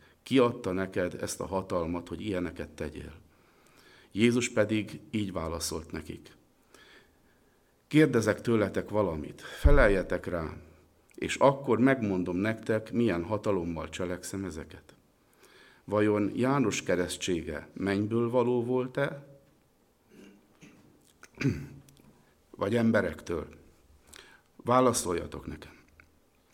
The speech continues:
Azok pedig így tanakodtak egymás között: „Ha azt mondjuk, a mennyből, azt fogja mondani, akkor miért nem hittetek neki? Vagy talán mondjuk azt, emberektől?”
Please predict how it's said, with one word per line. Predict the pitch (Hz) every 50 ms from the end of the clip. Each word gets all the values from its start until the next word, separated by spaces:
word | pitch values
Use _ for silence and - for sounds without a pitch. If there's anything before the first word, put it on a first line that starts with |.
| -
Azok | - - 101 104 113 101 -
pedig | - 104 98 95 95 101
így | 101 92 101
tanakodtak | 98 87 85 80 80 82 - 80 80 - - 82 -
egymás | 78 85 85 82 82 80 80 -
között: | - - 85 85 82 82 - - - - _ _ _ _ _ _ _ _ _ _ - - - - _
„Ha | _ - 92 113
azt | 156 - - -
mondjuk, | 123 107 101 98 92 98 95 - -
a | -
mennyből, | 85 98 107 107 95 85 90 90 95 101 117 - - - - - - _ _ _ _ _ _
azt | - - 120 117 -
fogja | - - 90 82 90 85
mondani, | 95 104 101 101 95 90 85 87 90 101 113 - - - - - _ _ _ _ _ _
akkor | - 104 - - - 104 98
miért | 117 123 120 113 -
nem | - 87 85 82
hittetek | - - - - 76 76 - - - -
neki? | - 95 92 - - - - - _ _ _ _ _ _ _ _ _ _ _ _ _ _ _ _ _ -
Vagy | - 98 87 -
talán | - 104 95 87 87
mondjuk | 95 107 123 127 113 107 92 - 113
azt, | 107 92 - - - - - - -
emberektől?” | - - 85 87 87 98 101 110 110 - - - 78 71 73 - - -